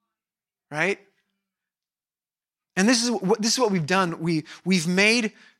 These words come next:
Jesus like wine for connoisseurs, not water for the thirsty. And some of you have forgotten how thirsty you once were.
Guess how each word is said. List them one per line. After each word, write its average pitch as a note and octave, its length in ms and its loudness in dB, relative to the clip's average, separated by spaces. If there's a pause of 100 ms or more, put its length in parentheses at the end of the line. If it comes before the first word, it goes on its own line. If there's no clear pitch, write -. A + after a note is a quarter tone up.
(180)
Jesus F#3+ 920 2
like D#3+ 280 2
wine F3 480 0
for D3+ 160 -6
connoisseurs, D3+ 800 -4
not C#3 240 -2
water B2+ 280 -2
for B2+ 160 -16
the A2+ 60 -18
thirsty. - 600 -12 (2500)
And C3 120 -12
some F#3+ 220 -2
of F3+ 100 -4
you E3+ 100 -4
have C#3+ 180 -4
forgotten A#2+ 440 -6
how A2 140 -14
thirsty - 500 -8
you G2+ 100 -14
once G2+ 320 -14
were. F#2+ 240 -18